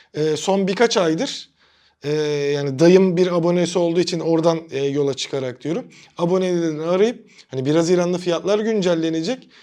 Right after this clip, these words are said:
Eski fiyattan, e, taahhüt yenileme, e, diye aramalar yapmış. Hatta biz de,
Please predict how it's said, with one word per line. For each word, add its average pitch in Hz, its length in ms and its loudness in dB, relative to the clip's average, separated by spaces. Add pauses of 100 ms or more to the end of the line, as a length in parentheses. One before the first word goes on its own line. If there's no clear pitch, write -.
(380)
Eski 160 340 0
fiyattan, 208 840 -2
e, 151 260 -4
taahhüt 180 420 4
yenileme, 190 540 2 (100)
e, 147 360 -4 (140)
diye 214 340 0 (200)
aramalar 170 460 0
yapmış. 185 400 -2
Hatta 165 300 -2
biz 160 160 -8
de, 185 120 -2